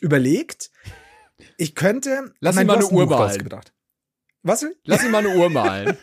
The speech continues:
Speaker 2: Mach mal so ein paar Tests mit ihm.
Speaker 1: Aber sehr subtil.
Speaker 2: Ja. Ah,
Speaker 1: So,
Speaker 2: ich weiß.
Speaker 1: „Du spielst doch Silent Hill F, da gab's doch eine Uhr.“
Speaker 2: Ja,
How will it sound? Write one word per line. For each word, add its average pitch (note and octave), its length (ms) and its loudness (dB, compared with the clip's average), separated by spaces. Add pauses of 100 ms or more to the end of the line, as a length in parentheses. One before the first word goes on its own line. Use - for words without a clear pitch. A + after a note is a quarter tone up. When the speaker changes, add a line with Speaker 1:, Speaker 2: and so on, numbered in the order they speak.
(200)
Speaker 2:
Mach F#3+ 140 2
mal B3+ 100 2
so G#3 80 0
ein F#3 60 -4
paar G3 120 0
Tests G3 300 -4
mit B2+ 160 -8
ihm. G#2+ 260 -8 (1200)
Speaker 1:
Aber F3+ 140 0
sehr F#3 220 0
subtil. D#3+ 680 -2
Speaker 2:
Ja. C#3 320 -2 (440)
Ah, G#3 180 2
Speaker 1:
So, E3+ 80 4
Speaker 2:
ich E3+ 100 -2
weiß. A3+ 200 2
Speaker 1:
„Du F#3 100 0
spielst B3+ 460 0
doch A#3 260 -2
Silent A3 360 -2
Hill G3+ 140 0
F, F3+ 320 -4
da D#3+ 120 -2
gab's G3 240 -4
doch - 160 -6
eine F3+ 140 -2
Uhr.“ F#3+ 380 -2
Speaker 2:
Ja, D3 280 -8